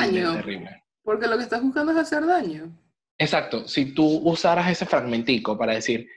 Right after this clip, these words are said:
Speaker 2: "Mira, George, ok, no me conoces, no te conozco, pero, ¿sabes? Esto que estás diciendo puede ofender de tal forma y tal forma. Me parece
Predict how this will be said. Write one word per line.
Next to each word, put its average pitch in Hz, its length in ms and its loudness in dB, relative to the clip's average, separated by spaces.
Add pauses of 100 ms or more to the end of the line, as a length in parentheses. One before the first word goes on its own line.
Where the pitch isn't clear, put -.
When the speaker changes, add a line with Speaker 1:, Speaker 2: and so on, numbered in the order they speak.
(580)
Speaker 2:
"Mira, 156 260 2
George, 107 420 -4 (680)
ok, 120 160 -2 (840)
no 120 100 -2
me 117 100 -2
conoces, 139 540 -2 (280)
no 117 100 -4
te 107 100 -6
conozco, 117 460 -6 (440)
pero, 120 300 2
¿sabes? 123 440 0 (240)
Esto 160 380 -2
que 147 80 0
estás 123 240 -4
diciendo 123 680 -2
puede 147 540 4
ofender 131 720 0
de 110 140 -4
tal 110 220 -6
forma 123 360 2
y 117 40 -12
tal 113 180 -8
forma. 127 460 2
Me 107 140 -8
parece 127 640 0